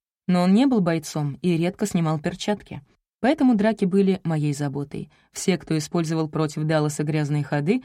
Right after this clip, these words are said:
получали от меня по заслугам. «Для тебя быть идеальным нереально», — заметил он. «Скорее,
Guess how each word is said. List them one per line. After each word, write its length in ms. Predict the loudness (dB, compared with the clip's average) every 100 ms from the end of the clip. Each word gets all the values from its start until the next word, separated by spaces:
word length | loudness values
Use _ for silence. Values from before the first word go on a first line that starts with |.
| -10 _
получали 440 | -4 -4 0 0 2
от 100 | 0
меня 240 | -2 -2
по 120 | -4
заслугам. 680 | -6 -6 -6 -6 -6 -10 -12 _ _ _ -4
«Для 180 | -2 0
тебя 320 | 0 2 2
быть 240 | 0 -2
идеальным 480 | -2 0 0 0 0
нереально», — 640 | 0 0 0 0 -2 -6 -14
заметил 500 | -6 -2 -2 -4 -4
он. 240 | -4 -8 -14 -20 -18
«Скорее, 540 | -2 2 4 4 2